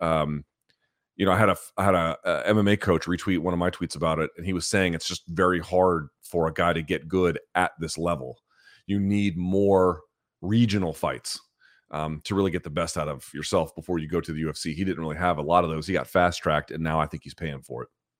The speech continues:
All right, we go to the, those are two fights that are on the, the main card. Here are, we are on the prelim card. Jalen Turner at lightweight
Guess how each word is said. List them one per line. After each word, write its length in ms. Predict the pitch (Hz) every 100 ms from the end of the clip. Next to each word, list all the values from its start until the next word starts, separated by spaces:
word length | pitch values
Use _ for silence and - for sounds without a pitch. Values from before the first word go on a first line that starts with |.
| _ - - - - - -
All 60 |
right, 100 | 123
we 80 | 113
go 180 | 117 151
to 220 | 160 175
the, 160 | 131 131
those 180 | 139 151
are 60 |
two 160 | 127 160
fights 240 | 156 131
that 60 | 123
are 80 | 110
on 80 |
the, 160 | 95 90 101
the 80 | 101
main 240 | 101 101
card. 260 | 90 73 -
Here 160 | 151 202
are, 80 | 156
we 120 | 143
are 100 | 135
on 100 | 131
the 80 | 110
prelim 420 | - 208 110 87
card. 300 | 92 87 82 95
Jalen 420 | 87 113 165 156
Turner 300 | 151 135 127
at 180 | 98 90
lightweight 560 | 92 135 101 87 78